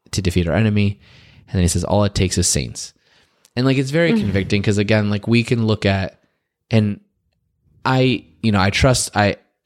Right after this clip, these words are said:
Speaker 1: I like most of Matt Fradd's stuff. I like
Speaker 2: Mm-hmm.
Speaker 1: a, a majority of his stuff, and I would love to have a conversation with him. It doesn't have to be recorded. If it is, it's great. Like, I, I, like, I think he's great. He's helped me so much in my life. So, like,
Speaker 2: Plug,
Speaker 1: I'm not,
Speaker 2: plug.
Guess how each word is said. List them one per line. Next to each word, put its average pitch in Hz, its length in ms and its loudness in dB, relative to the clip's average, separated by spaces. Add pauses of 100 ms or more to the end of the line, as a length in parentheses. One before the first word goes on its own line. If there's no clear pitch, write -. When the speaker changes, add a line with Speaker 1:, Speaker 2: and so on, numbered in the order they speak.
Speaker 1:
I 120 120 2
like 131 320 -2
most 110 260 0
of 104 120 2
Matt 98 240 0
Fradd's 80 340 -2
stuff. - 400 -8
I - 80 -2
like 196 180 4
Speaker 2:
Mm-hmm. 180 260 -4
Speaker 1:
a, 92 120 0
a - 80 -6
majority 98 420 2
of 95 80 0
his 90 120 0
stuff, - 300 -2
and 95 120 0
I 98 40 2
would 98 160 0
love 104 440 -2 (560)
to 104 80 4
have 95 100 4
a - 20 0
conversation 87 420 -2
with 82 80 -2
him. 85 260 -6 (140)
It - 40 -20
doesn't 95 180 2
have 85 100 0
to 85 60 -4
be 82 60 0
recorded. 82 420 -2
If 87 140 -2
it 95 80 2
is, 92 120 4
it's - 120 -4
great. 82 380 -2
Like, 104 240 0
I, 120 120 0
I, 180 260 0
like, - 200 0
I - 140 0
think 214 140 0
he's 143 140 -2
great. 120 260 0
He's 117 200 -2
helped 139 180 0
me 143 80 0
so 117 160 0
much 107 200 2
in 98 40 2
my 95 80 2
life. 90 240 -2
So, 98 120 -2
like, 95 100 0
Speaker 2:
Plug, - 160 0
Speaker 1:
I'm 104 60 -4
not, 104 240 0
Speaker 2:
plug. - 120 -16